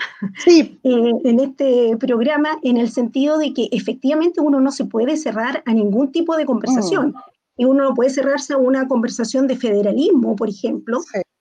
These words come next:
Speaker 2: pero la verdad que también el tránsito desde lo que hoy somos hacia un ámbito de esta naturaleza conlleva un espacio de tiempo,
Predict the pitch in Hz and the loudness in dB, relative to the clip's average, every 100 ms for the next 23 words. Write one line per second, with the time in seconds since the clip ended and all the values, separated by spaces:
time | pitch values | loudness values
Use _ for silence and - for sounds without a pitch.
0 | - 269 254 240 247 262 247 240 240 320 | -4 0 2 4 4 2 4 2 2 0
1 | 370 339 262 311 359 269 240 - 330 427 | 0 2 2 2 0 0 -2 -2 0 0
2 | - 262 262 247 233 233 233 233 247 247 | 0 -2 2 2 2 2 0 0 2 2
3 | 277 - 339 359 359 269 214 214 - 233 | 0 -2 -4 0 0 0 0 -4 -4 -2
4 | 233 254 285 302 302 302 262 269 269 294 | 0 2 2 2 0 0 0 0 0 -2
5 | 285 285 269 269 269 - 285 _ _ _ | -2 -2 0 -2 -2 -10 -14 _ _ _
6 | _ - 269 254 294 381 359 339 339 302 | _ -4 4 4 6 4 6 6 4 0
7 | 311 302 262 196 294 233 | -2 2 2 2 2 0